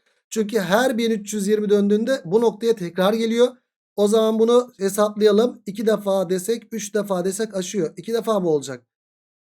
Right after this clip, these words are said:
Evet, sanırım iki defa olacak. Değil mi? Üç defa aşıyor çünkü. O zaman iki defa döndürdüğüm zaman sıfır, iki kere iki, dört, iki kere üç, altı, iki kere bir,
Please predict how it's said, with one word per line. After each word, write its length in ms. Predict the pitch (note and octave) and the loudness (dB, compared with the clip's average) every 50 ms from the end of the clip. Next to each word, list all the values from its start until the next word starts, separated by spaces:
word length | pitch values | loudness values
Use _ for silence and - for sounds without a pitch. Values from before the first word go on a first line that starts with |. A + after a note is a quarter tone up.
| - | -4
Evet, 300 | F#3 F#3+ G3+ G3 F3 F#3 | -2 0 0 0 -2 -4
sanırım 480 | - - - G3+ G#3 G#3+ G#3+ A#3+ B3 - - | -6 -4 -2 0 0 0 0 -2 -2 -6 -12
iki 200 | G3 F#3 A3+ G#3 | -10 -6 -2 -2
defa 280 | G3+ F3+ - D#3 D3+ | -2 -2 -2 -2 -4
olacak. 420 | C#3+ C3+ C3 B2 A#2 C3 B2 A#2+ _ _ _ - | -4 -4 -4 -8 -12 -14 -16 -16 _ _ _ 0
Değil 200 | - G3+ B3+ A#3+ | 0 0 2 0
mi? 200 | F3+ D3 C#3 - _ - | -2 -4 -6 -8 _ -10
Üç 220 | G#3+ G3+ - - | -8 -8 -6 -6
defa 300 | G3 E3+ - A3 A#3 A3+ | -6 -4 -4 -4 -2 -2
aşıyor 320 | F#3+ F3 - - G3 F3+ | -2 -4 -2 -2 -2 -2
çünkü. 500 | F3 - C3+ A#2+ - F#3 G#3 G#3 - _ _ _ _ _ _ _ _ _ _ _ _ _ _ _ _ _ - | -4 -6 -14 -10 -4 -4 -4 -4 -4 _ _ _ _ _ _ _ _ _ _ _ _ _ _ _ _ _ -4
O 80 | G3 | -2
zaman 260 | F#3 G#3 A3+ A#3+ B3 A#3+ | 0 2 2 0 0 -2
iki 200 | A#3+ - C4 B3 | -4 -4 -2 0
defa 420 | B3+ A3+ F#3 A#3 B3 C4 C4 G3+ | 0 0 2 0 0 0 4 4
döndürdüğüm 480 | G#3 A3+ A#3 A#3 A#3 A#3 G#3+ A#3 A3+ G3 | 4 6 4 4 0 -2 -2 -2 -2 0
zaman 220 | G3+ G3 F#3+ F#3 | 0 0 0 0
sıfır, 460 | F3+ F#3 - A3+ G#3+ - G3 F#3+ G#3+ G3+ - | -2 -2 -2 -2 -2 -2 -2 -4 -4 -4 -8
iki 160 | - - - | -16 -16 -12
kere 180 | - A#3 G#3 G#3+ | -6 -2 -2 -2
iki, 360 | G#3 G#3 G3 F#3 D#3+ D3 C3+ | -2 -2 -4 -6 -6 -6 -4
dört, 520 | E3+ E3+ E3 E3+ G3+ A#3+ A#3+ A#3+ - - - | 0 2 2 4 4 2 2 -2 -8 -18 -16
iki 180 | - F3+ - _ | -18 -18 -14 _
kere 180 | - A3 G3+ G3 | -4 0 2 0
üç, 200 | F#3 F#3 - - _ - | 0 0 -6 -14 _ -8
altı, 640 | D#3 D3+ D#3 E3+ F3+ F3+ - G#3 A3+ A#3+ C4 C4 - - | -4 -2 -2 -2 -2 -2 0 2 2 2 2 0 -6 -18
iki 140 | F#3 - | -18 -12
kere 220 | - - G#3 F#3 E3+ | -4 -2 -2 0 0
bir, 180 | D#3 D3+ - | -2 -4 -8